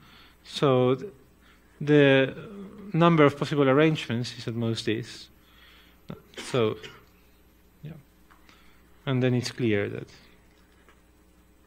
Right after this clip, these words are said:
that this is a polynomial. Um, so it's, in fact, it's bound, it's, it's a degree, a polynomial of degree at most A minus one.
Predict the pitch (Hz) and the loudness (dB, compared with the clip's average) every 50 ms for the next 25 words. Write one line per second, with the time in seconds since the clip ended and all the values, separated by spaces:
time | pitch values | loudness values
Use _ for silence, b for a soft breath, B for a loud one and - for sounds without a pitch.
0 | _ _ _ _ _ _ _ _ _ _ _ _ _ _ _ _ _ _ _ _ | _ _ _ _ _ _ _ _ _ _ _ _ _ _ _ _ _ _ _ _
1 | _ _ _ _ _ _ _ _ _ _ _ _ _ _ _ _ _ _ _ _ | _ _ _ _ _ _ _ _ _ _ _ _ _ _ _ _ _ _ _ _
2 | _ _ - _ - _ _ b b b b b b b b b b _ - 127 | _ _ -20 _ -20 _ _ b b b b b b b b b b _ -14 -10
3 | 117 117 107 110 104 - 107 - 113 110 117 117 - - - - - 127 - - | -10 -10 -10 -10 -14 -16 -14 -12 -10 -10 -10 -10 -12 -14 -14 -16 -16 -18 -20 -20
4 | _ _ b b b b b b b b _ _ _ - 160 165 165 165 165 165 | _ _ b b b b b b b b _ _ _ -4 -2 0 0 2 2 0
5 | 165 165 165 170 165 B B B B B B B B - _ _ _ b b b | 0 0 -2 -4 -4 B B B B B B B B -20 _ _ _ b b b
6 | b b - - 185 165 156 - - 185 160 - - 196 185 - 190 175 - - | b b -4 0 0 0 0 0 -2 -4 -4 0 0 0 0 0 -4 -6 -2 4
7 | - 170 165 170 175 175 - 175 151 - - - - - - - 165 143 - - | 4 6 6 4 2 0 -2 -4 -4 -4 -8 -10 -10 -14 -6 -6 -6 -4 -4 -6
8 | - - - 185 - 156 147 143 139 139 143 165 170 160 - 165 160 156 156 170 | -10 -8 -8 -4 -2 0 0 0 -2 0 2 2 2 2 0 0 0 4 4 4
9 | 170 170 165 151 143 135 120 123 123 123 123 139 139 131 120 120 123 120 123 120 | 4 6 4 4 4 2 2 0 0 2 2 4 4 4 4 4 2 2 0 0
10 | - - 139 127 120 117 113 110 110 104 104 - 110 95 - 110 117 117 | 0 0 0 0 0 0 0 -2 -2 -4 -6 -6 -6 -8 -8 -8 -12 -16